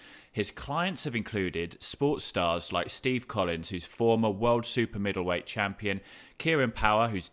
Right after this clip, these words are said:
double Olympian, double Rash winner,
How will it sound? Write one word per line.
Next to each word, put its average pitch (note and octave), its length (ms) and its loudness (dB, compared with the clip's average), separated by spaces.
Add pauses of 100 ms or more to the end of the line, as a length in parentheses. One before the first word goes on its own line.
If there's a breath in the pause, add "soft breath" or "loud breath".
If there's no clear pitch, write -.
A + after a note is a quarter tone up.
double A2+ 440 2
Olympian, G#2+ 760 0
double A2 300 2
Rash G2+ 460 2
winner, A2+ 400 0